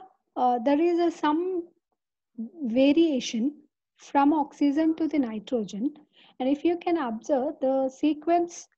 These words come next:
of the energy levels for different types of molecular orbitals, it is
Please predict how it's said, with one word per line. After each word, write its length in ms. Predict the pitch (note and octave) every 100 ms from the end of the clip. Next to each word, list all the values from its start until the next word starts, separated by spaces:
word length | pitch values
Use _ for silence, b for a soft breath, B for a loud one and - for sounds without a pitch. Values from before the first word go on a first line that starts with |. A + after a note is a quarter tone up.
| _ E4+
of 240 | C#4+ D4 -
the 260 | D#4+ D#4+ B B -
energy 380 | B3+ C4+ C4+ D#4
levels 360 | B3+ B3+ C#4+
for 220 | - C#4+ C4
different 480 | A#3 A#3+ C#4 B3+
types 260 | B3 A#3 A#3+
of 180 | C#4+ -
molecular 500 | A#3+ A#3 A#3 C#4+ C#4
orbitals, 800 | B3+ A3 G#3+ C#4+ C4 G#3+ C4 - b b b -
it 180 | C#4+ D4
is 240 | E4 E4+